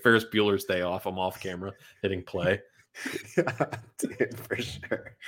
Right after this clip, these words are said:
Speaker 1: She's definitely not real. All right. Uh, Islam Makhachev at minus nine hundred. Bobby Green, like I said, last second replacement here for Bobby Green, uh, like a week and a half.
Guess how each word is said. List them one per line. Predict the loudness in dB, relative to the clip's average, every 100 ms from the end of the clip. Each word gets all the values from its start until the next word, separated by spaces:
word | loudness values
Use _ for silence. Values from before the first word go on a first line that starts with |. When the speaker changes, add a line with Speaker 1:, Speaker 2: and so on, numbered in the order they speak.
| -14 -14 -16 -20 -16 -14 -14 -10
Speaker 1:
She's | -8 0
definitely | 0 0 -4
not | -6 -4
real. | -4 -4 -6 -16 -10 0
All | 6 6
right. | 6 -4 _ _ _ -2
Uh, | 4 4 4 -2 -18 _ _ _
Islam | 10 10 10 10
Makhachev | 8 4 2 2 8 6 8
at | 2 2
minus | 0 0 -2
nine | -2 0
hundred. | 0 0
Bobby | 0 0 0
Green, | -2 -2
like | -2 -2
I |
said, | -4 -6 -8 -20 4
last | 8 8
second | 6 4 2
replacement | 0 0 0 0 -6
here |
for | -6 -2
Bobby | 0 0 -2
Green, | -4 -4 -4 -6 -6
uh, | -6 -4
like | -6 -6
a |
week | -6 -4
and | -4
a | -2
half. | 0 0 -4